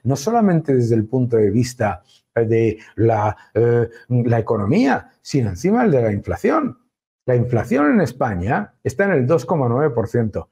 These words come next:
en la eurozona el dos coma seis. Es decir, la inflación en España lleva más de nueve meses por encima de la media de la eurozona. Y ojo, la inflación acumulada en España es de más del veinte coma nueve por ciento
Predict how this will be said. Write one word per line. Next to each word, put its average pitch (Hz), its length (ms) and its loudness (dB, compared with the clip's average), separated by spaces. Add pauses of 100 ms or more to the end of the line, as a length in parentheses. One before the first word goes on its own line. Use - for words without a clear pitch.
en 151 200 0
la 123 80 2
eurozona 160 640 -2
el 117 220 0
dos 139 160 0
coma 135 180 -2
seis. 82 380 -4
Es 156 100 2
decir, 160 400 0 (200)
la 110 260 0
inflación 123 480 0
en 185 60 0
España 165 420 -2
lleva 123 440 0
más 135 600 -2
de 127 400 0 (240)
nueve 165 400 2
meses 131 500 0 (160)
por 131 160 2
encima 175 560 0
de 120 140 -2
la 110 80 2
media 135 400 0
de 127 100 -2
la 110 120 2
eurozona. 98 580 -4 (260)
Y 127 120 2
ojo, 185 380 0 (100)
la 117 140 -4
inflación 147 560 -2
acumulada 113 640 -2
en 170 140 0
España 139 540 -2 (220)
es 165 220 0
de 170 100 0
más 131 400 -2 (140)
del 127 360 0 (160)
veinte 147 680 -2
coma 127 500 -2
nueve 131 360 2
por 104 160 -6
ciento 170 520 -2